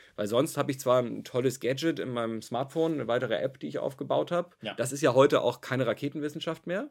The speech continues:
Speaker 1: muss man ja auch wirklich so sagen. Aber der Weg dahin, das ist eigentlich ja das, was zählt. So, und da holen wir das Unternehmen eigentlich ab. Wir sagen, Zielbild ist verstanden. So, wir könnten theoretisch jetzt auch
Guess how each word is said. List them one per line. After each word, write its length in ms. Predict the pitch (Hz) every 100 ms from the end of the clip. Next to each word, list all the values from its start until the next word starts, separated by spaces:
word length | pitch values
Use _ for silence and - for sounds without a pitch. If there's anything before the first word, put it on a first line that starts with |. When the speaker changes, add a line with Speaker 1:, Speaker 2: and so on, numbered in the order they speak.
| -
Speaker 1:
muss 160 | 113
man 100 | 110
ja 80 | 107
auch 120 | 98
wirklich 200 | 117 110
so 80 | -
sagen. 380 | 95 87 139 165 - - - _ - -
Aber 200 | 117 113
der 180 | 113
Weg 220 | 120 156 -
dahin, 440 | 95 107 95 -
das 140 | - 110
ist 120 | 120
eigentlich 420 | - 113 123 110
ja 80 | 101
das, 180 | 92 -
was 140 | -
zählt. 360 | - 82 - - _ _ _ -
So, 120 | - 104
und 120 | 98
da 140 | 131
holen 180 | 139 156
wir 100 | 147
das 140 | 131
Unternehmen 380 | 127 131 131 131
eigentlich 300 | 110 117 107
ab. 180 | 139 -
Wir 60 | 95
sagen, 220 | 104 98
Zielbild 360 | - 147 143
ist 100 | 123
verstanden. 600 | - 107 104 127 - 226 359 _ _ _ _ _
So, 180 | 120 120
wir 100 | 110
könnten 240 | 147 151
theoretisch 480 | 131 127 127 143 131
jetzt 220 | 135 131
auch 280 | 123 123 -